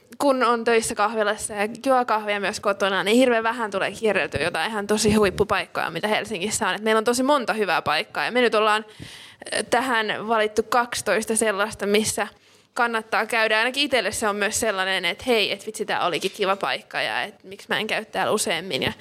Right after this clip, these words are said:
ainakin nyt sit kerran vuodessa <laughs> tulee se sellainen hetki, että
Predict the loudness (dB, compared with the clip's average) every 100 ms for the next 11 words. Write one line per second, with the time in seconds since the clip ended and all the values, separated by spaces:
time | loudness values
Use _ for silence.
0 | -16 -20 -20 _ -2 0 2 0 0 -2
1 | 0 0 0 -2 0 0 0 0 0 0
2 | 2 2 2 2 2 2 2 2 2 0
3 | 0 0 0 -2